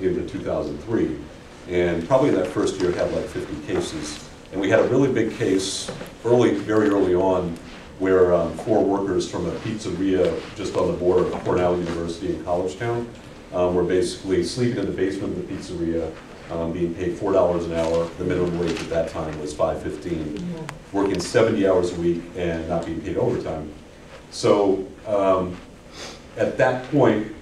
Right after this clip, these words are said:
mindful of what Raina just said about the legal system, which I would very much agree with, we actually went to the Attorney General at that point, who was some guy you've probably heard of named Eliot Spitzer, who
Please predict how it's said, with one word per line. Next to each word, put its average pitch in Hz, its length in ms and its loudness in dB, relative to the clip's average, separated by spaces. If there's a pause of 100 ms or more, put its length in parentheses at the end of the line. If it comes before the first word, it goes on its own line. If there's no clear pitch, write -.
(280)
mindful 110 500 0
of - 60 -4
what 95 240 2
Raina 98 300 0
just 90 180 -2
said 92 140 -2
about - 200 0
the 90 60 -6
legal 110 340 -2
system, 82 560 -6 (360)
which 98 280 -2 (280)
I 98 60 0
would 92 140 0
very 92 240 2
much 87 200 -2
agree 101 260 -2
with, 87 220 0
we 92 80 0
actually 95 320 0
went 92 280 -4
to 95 60 -6
the 82 300 -4
Attorney 87 360 -6
General - 400 2
at - 100 -10
that - 240 -8
point, 78 260 -4 (500)
who 123 100 0
was 113 180 6
some 147 180 4
guy 110 220 8
you've 101 180 0
probably 92 240 2
heard 92 160 0
of 85 160 0
named 82 220 -6
Eliot 90 280 0
Spitzer, 85 460 -8 (460)
who 98 360 2